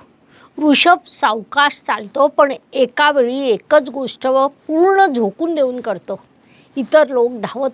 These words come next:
पळत काम करीत असताना वृषभ मात्र आपलं काम डेडलाईनच्या आधी पूर्ण करून दाखवतो.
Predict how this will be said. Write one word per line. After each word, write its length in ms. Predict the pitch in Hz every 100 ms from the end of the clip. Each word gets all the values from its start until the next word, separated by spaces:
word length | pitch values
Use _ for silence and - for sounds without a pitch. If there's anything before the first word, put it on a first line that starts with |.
| -
पळत 220 | 240 254 -
काम 220 | 233 247
करीत 340 | 240 226 208 233
असताना 720 | - 254 247 330 320 254 302
वृषभ 500 | 254 226 202 285 269
मात्र 320 | 262 196 -
आपलं 340 | 226 190 - 262 -
काम 340 | 240 185 226 - - _ _ -
डेडलाईनच्या 760 | 240 294 320 320 311 302 320
आधी 260 | 233 190 240
पूर्ण 340 | 233 254 247
करून 280 | 240 226 226
दाखवतो. 500 | 214 - - -